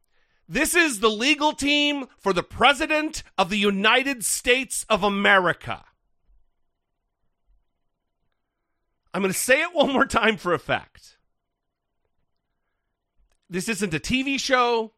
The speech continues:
This isn't, this isn't, uh, Alex Jones' show. These, this is the legal team,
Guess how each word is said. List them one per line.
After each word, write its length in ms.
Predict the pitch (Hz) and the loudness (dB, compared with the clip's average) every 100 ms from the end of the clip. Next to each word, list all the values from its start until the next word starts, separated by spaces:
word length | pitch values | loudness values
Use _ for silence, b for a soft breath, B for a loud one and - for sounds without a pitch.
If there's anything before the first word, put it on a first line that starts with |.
| _ _ _ _ _ _ _ _ _ | _ _ _ _ _ _ _ _ _
This 240 | 156 196 | 0 2
isn't, 520 | 220 175 196 185 - - _ - | 2 2 0 0 -8 -18 _ -10
this 180 | 180 208 | -6 -4
isn't, 420 | 185 185 180 - | -2 -4 -6 -2
uh, 320 | 170 160 156 - | 0 0 -2 -4
Alex 400 | 175 185 170 - | 0 0 -2 -10
Jones' 560 | 117 190 240 277 247 | 0 2 2 0 -4
show. 640 | - - 156 120 110 196 - _ _ _ _ _ _ _ _ | -6 -2 0 0 -4 -10 -16 _ _ _ _ _ _ _ _
These, 600 | 156 240 285 294 302 254 | -4 0 2 2 0 -4
this 260 | - 254 285 | -6 -6 -4
is 160 | 269 165 | -6 -4
the 100 | 202 | -4
legal 480 | 196 269 294 277 | 0 0 2 0
team, 580 | - 247 262 262 262 233 | -2 -4 -2 -2 -4 -8